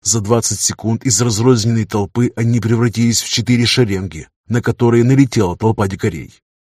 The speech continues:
Поднялась пыль от множества ног, но все равно я увидел, как две задние шеренги,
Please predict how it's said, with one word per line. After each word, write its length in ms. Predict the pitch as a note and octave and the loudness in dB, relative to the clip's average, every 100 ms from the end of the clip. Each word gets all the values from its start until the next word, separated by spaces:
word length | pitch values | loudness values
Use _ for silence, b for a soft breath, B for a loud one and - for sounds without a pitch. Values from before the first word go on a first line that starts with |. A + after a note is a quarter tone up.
| - | -4
Поднялась 440 | B2 B2 A#2+ A2 | 0 2 2 2
пыль 200 | - B2 | 2 0
от 200 | - G#2+ | 0 -2
множества 420 | B2 A2 G#2+ - | 0 0 -2 -4
ног, 320 | G#2+ C#2+ - - _ | -4 -6 -14 -20 _
но 120 | A2+ | -2
все 200 | A#2 - | -2 0
равно 380 | B2 A2 G2 F2+ | 2 0 -2 -8
я 220 | - G2+ A#2+ | -4 0 2
увидел, 480 | B2 G#2 F#2 - - | 2 0 -4 -8 -4
как 220 | C3 A2 | -2 0
две 240 | A2 B2+ | 0 0
задние 400 | G2 A#2 A2 G#2+ | 2 0 0 -2
шеренги, 640 | G2 A2 F2 G#2 A#2+ E2+ | -2 -2 -2 -2 -2 -6